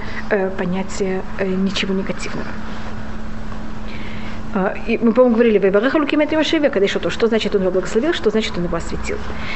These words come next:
"Киво шават миколь малахто", так как в нём Всевышний отдыхал от любой работы, которую Ашер бара, Элоким ласот, которую Всевышний сотворил делать. И рассматривает, что значит бара Элоким ласот. Всевышний сотворил мир,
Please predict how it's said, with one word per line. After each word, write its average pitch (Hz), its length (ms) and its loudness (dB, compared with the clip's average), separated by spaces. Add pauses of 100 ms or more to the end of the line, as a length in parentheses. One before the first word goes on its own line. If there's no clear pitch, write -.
(120)
"Киво 233 220 6
шават 247 280 0
миколь 214 240 2
малахто", 180 340 0
так 254 140 0
как 214 120 2
в 202 80 0
нём 247 140 4
Всевышний 214 380 0
отдыхал 185 320 -2
от - 320 -4
любой 208 320 4 (320)
работы, 190 400 0
которую 180 400 0
Ашер - 220 0
бара, 196 460 2
Элоким 190 340 0
ласот, 220 280 0
которую 208 300 0
Всевышний 226 380 2 (340)
сотворил 202 440 2 (200)
делать. 349 380 2 (580)
И 220 80 4
рассматривает, 277 380 4
что 269 140 0
значит 247 280 4
бара 208 300 4
Элоким 196 340 2
ласот. 190 320 2 (300)
Всевышний 240 380 2
сотворил 196 420 2
мир, 254 280 2